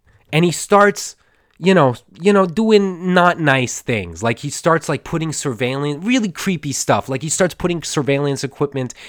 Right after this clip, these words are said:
in her apartment and this and that. And, uh, you know, he, he, he, he sends her a note that says, "If I can't have you, no one will."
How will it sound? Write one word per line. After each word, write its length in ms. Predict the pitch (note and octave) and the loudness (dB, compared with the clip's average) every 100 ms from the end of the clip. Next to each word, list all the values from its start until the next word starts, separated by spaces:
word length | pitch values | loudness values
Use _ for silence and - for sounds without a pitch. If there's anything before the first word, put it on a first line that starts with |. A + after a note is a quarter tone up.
| - | -10
in 120 | C3+ | -6
her 140 | A#2 B2+ | -2 0
apartment 800 | A2+ - D3+ D3+ - C#3 C3+ - - - - - | -2 0 2 2 -2 -4 -4 -8 -16 -20 -20 -4
and 220 | C3+ B2 | 0 2
this 180 | C#3+ - | 0 -2
and 160 | C#3+ | -2
that. 340 | B2 A#2+ A#2+ - - - - - | 4 4 4 -2 -20 -20 -18 -2
And, 380 | D#3+ C#3 C3 B2 D3+ | 2 2 2 -2 -2
uh, 460 | C3+ B2 A#2+ A#2 | 0 2 0 -2
you 200 | C#3+ E3 | -2 0
know, 260 | E3 C3 B2 | 4 4 2
he, 400 | B2+ - D#3+ D#3 | -4 -6 -4 -4
he, 460 | B2+ - D3+ D3 - | -8 -8 -4 -4 -6
he, 380 | A#2+ C#3 C3 | -6 -4 -4
he 220 | C3+ A2+ C3+ | -6 -8 -8
sends 360 | - D3 D3 | -4 -4 -4
her 120 | - | -2
a 60 | C#3 | -2
note 540 | B2 C3 C#3 D3 - - - - | 0 0 0 -2 -10 -20 -20 -4
that 160 | B2+ - | -4 -2
says, 360 | C#3 B2+ A2+ - _ | -2 -2 -4 -16 _
"If 160 | B2 - | -10 -4
I 180 | A#2 C3+ | -2 -2
can't 340 | - C3 B2 | -2 -4 -4
have 280 | - A#2+ A#2+ | -2 -2 -2
you, 80 | B2 | -4
no 240 | A#2 A#2 | -2 -2
one 240 | A#2+ A2+ | -2 -4
will." 480 | G#2+ A#2+ A#2 G#2 G2+ | -4 -2 -2 -4 -8